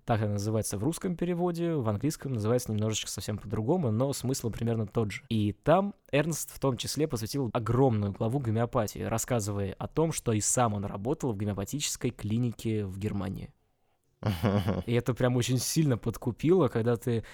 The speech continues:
Speaker 1: читаешь, э, учёного, который работал там, который знает изнутри всю эту структуру, понимает, как работают эти люди тоже,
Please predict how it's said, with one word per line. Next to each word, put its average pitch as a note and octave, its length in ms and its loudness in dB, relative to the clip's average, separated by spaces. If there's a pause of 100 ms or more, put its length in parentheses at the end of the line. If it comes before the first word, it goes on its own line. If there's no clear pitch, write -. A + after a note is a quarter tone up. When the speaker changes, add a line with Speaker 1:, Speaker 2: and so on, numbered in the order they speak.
(140)
Speaker 1:
читаешь, A#2+ 800 4
э, A2+ 260 0 (200)
учёного, C3 760 4 (120)
который A#2 440 0
работал A#2 560 2
там, D3 280 2
который A#2 320 0
знает A2+ 420 2
изнутри A#2 560 0
всю - 200 -2
эту A2 180 -2
структуру, D#3 580 -2
понимает, A#2+ 500 0
как - 220 -4
работают A#2+ 580 0
эти - 220 -6
люди A2 300 -2
тоже, C#3 540 2